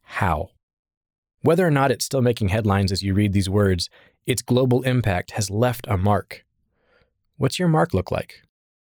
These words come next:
How has everything that's happened changed who you are, what you do, how you think, and how you live?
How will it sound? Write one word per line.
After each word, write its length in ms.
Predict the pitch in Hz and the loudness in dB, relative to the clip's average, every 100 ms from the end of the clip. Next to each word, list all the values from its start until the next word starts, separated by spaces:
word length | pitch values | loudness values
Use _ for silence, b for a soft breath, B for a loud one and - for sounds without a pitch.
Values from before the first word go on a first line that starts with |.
| _ _ - | _ _ -4
How 160 | 139 | 0
has 180 | 160 156 120 | 2 0 0
everything 420 | 135 160 165 143 | 0 2 2 0
that's 140 | 113 | 0
happened 360 | 131 131 123 113 | -2 -2 0 0
changed 380 | - 101 92 - | 0 -2 -2 -2
who 140 | 147 | 0
you 220 | 165 156 | 2 4
are, 300 | 123 110 107 b b b | 4 2 0 b b b
what 180 | - 123 | -2 0
you 140 | 143 143 | 2 0
do, 400 | 110 104 101 110 _ _ _ | 2 2 2 -2 _ _ _
how 140 | - | -2
you 180 | 135 139 | 0 0
think, 440 | - 117 98 - _ _ _ _ _ | 0 -2 -2 -8 _ _ _ _ _
and 120 | 107 | -2
how 100 | 139 | 0
you 220 | 143 131 | 0 2
live? 500 | 110 131 120 82 - | 2 0 -4 -8 -14